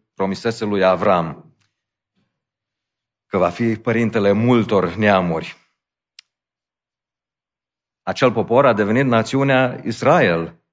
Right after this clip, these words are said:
uh, la muntele Sinai. Deci biserica a fost o entitate familială și o entitate națională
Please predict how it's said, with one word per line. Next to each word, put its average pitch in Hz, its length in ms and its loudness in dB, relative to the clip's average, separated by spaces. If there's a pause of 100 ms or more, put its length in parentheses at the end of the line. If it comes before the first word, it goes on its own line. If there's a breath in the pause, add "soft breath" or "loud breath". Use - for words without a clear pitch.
uh, 90 400 -2 (760)
la 98 180 0
muntele 113 420 2
Sinai. 101 600 -4 (1600)
Deci - 220 -20
biserica 120 500 2
a 101 40 6
fost 117 280 -2
o 123 40 0
entitate 113 460 0
familială 104 1000 0 (500)
și - 120 -12
o 98 40 -2
entitate 98 520 -2
națională 95 1200 -4